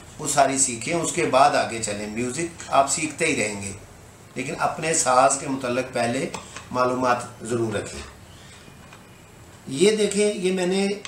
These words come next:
गुच्छी रखी हुई है। ये देखें, ये गुच्छी जो है, ये है चहकारी के लिए।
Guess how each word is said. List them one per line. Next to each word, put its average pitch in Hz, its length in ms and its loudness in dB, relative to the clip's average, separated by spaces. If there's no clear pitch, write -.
गुच्छी 139 440 0
रखी 139 280 0
हुई 117 240 -2
है। 110 200 -8
ये 120 160 -2
देखें, - 320 -6
ये 185 220 2
गुच्छी 180 340 4
जो 175 200 4
है, 120 320 0
ये 165 240 4
है 139 520 2
चहकारी 135 520 4
के 113 180 -4
लिए। 87 240 -6